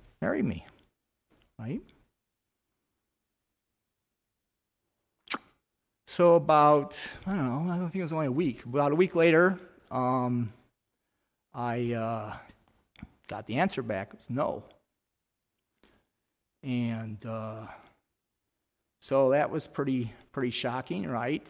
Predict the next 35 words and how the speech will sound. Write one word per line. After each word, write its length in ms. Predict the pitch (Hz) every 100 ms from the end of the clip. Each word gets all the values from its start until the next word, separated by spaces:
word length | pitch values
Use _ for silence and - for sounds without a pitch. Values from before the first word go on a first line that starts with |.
| - -
You 80 |
know, 200 | 117 120
when 180 | 127 135
you 80 | 113
do, 400 | 117 135 127 123 - _
you 80 | 107
pray 260 | - 170 180
about 340 | 147 147 -
things, 320 | 165 160 147
you 80 | 131
put 220 | 120 147
all 200 | 147 156
this, 360 | 143 143 - - - - _
you 80 | 123
put 160 | 190
all 160 | 170 170
this 240 | 160 151
effort 340 | - 160 165 151
into 220 | 135 117
praying, 720 | - - 175 180 175 175 139
coming 280 | - 160 160
before 320 | 139 - 156
the 80 | 139
Lord, 420 | 143 175 170 160
wringing 280 | 156 156 147
out 160 | 139
your 120 | 98 117
soul, 680 | - 190 180 180 180 151 - - - -
and 180 | 123
He's 300 | 131 127 120
given 340 | 120 165 165 170
you, 500 | 160 156 151 147 143
uh, 300 | 135 135 131 - -
you 120 | 151
know 320 | 131 123 123